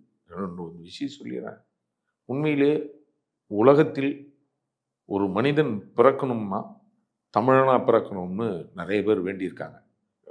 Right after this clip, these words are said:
வெ-, வெள்ளைக்காரங்க. உலகத்தில் சிறந்த மொழி தமிழ் மொழி. ஏன்னா உயிரை காப்பதும் உயிரை எடுப்பதற்கும் தமிழ் மொழியே ஒன்றே போதும். அப்படிப்பட்ட தமிழ் இனத்தில் பிறகு,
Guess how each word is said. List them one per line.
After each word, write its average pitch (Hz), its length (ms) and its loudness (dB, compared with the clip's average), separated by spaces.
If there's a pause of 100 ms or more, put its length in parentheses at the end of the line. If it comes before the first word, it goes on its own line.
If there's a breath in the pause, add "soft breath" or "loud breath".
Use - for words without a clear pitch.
(480)
வெ-, 101 280 0
வெள்ளைக்காரங்க. 98 580 -6 (520)
உலகத்தில் 135 500 4
சிறந்த 135 440 2
மொழி 123 440 -4
தமிழ் 117 260 0
மொழி. 90 520 -6 (460)
ஏன்னா 104 220 4
உயிரை 123 380 4
காப்பதும் 131 540 4
உயிரை 131 400 6
எடுப்பதற்கும் 151 840 0
தமிழ் 135 260 2
மொழியே 147 460 2
ஒன்றே 139 500 -4
போதும். 107 400 -16 (840)
அப்படிப்பட்ட 123 760 2
தமிழ் 123 420 -2
இனத்தில் 143 560 -2
பிறகு, 110 420 -2